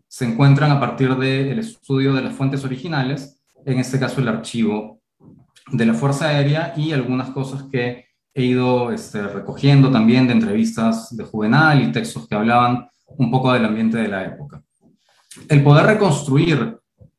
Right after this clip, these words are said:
toda esta parte no construida en realidad también permite dar nuevas luces sobre el proyecto, como en el caso aquí de, de la plaza, y que permite ayudar a que todo el proyecto se pueda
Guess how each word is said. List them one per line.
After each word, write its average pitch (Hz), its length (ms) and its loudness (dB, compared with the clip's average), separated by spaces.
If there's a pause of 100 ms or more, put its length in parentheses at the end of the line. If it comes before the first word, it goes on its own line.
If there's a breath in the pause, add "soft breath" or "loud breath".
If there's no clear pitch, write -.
toda 151 180 4
esta 143 220 0
parte 147 300 0
no 135 200 4
construida 156 580 -2
en 151 60 -2
realidad 135 300 -4
también 139 240 0
permite 139 380 -2
dar 135 320 -4
nuevas 135 340 -2
luces 139 320 -6
sobre 107 220 -10
el - 80 -14
proyecto, 135 560 -4 (400)
como 113 200 -2
en 113 60 0
el 110 100 -2
caso 135 600 -2
aquí 135 300 0
de, 104 340 0
de 107 100 -6
la 113 160 -2
plaza, 143 520 -2 (1300 soft breath)
y 208 420 -4
que 156 120 -4
permite 180 760 -2 (260)
ayudar 147 540 4
a 143 140 0
que 139 80 0
todo 160 260 -2
el 160 80 -2
proyecto 135 380 0
se 147 100 -6
pueda 143 640 -2